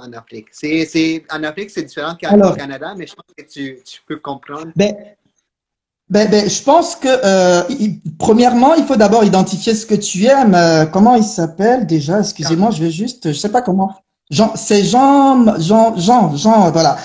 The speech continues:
Speaker 2: Alors, premièrement, je, je, la première des choses que je te, je te dirais, euh, Jean, c'est, c'est identifie d'abord ce que tu aimes. Faut pas juste te lancer comme ça.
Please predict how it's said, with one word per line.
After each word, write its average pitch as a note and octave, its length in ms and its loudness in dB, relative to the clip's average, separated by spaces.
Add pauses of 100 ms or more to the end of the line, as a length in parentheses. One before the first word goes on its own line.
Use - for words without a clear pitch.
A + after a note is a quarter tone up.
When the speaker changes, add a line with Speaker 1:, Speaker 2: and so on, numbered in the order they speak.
(160)
Speaker 2:
Alors, F3+ 200 0
premièrement, A#3+ 520 4
je, - 180 -8
je, - 160 -8
la G3 100 2
première A#3 360 2
des A#3+ 80 0
choses A#3+ 260 -4
que A3+ 140 -2
je G#3 80 -6
te, E3 220 2
je D#3+ 100 -8
te E3+ 80 0
dirais, E3 460 0
euh, D3+ 160 -2
Jean, F#3+ 240 2
c'est, F3 200 -6
c'est F3 220 -8
identifie F#3+ 480 -2
d'abord F#3+ 260 0
ce - 80 -14
que F3+ 60 -2
tu E3+ 240 -2
aimes. - 240 -2 (380)
Faut G#3+ 80 2
pas A3 180 4
juste B3 480 0
te A#3+ 60 -4
lancer A3 640 0
comme F#3 220 0
ça. G3+ 460 -2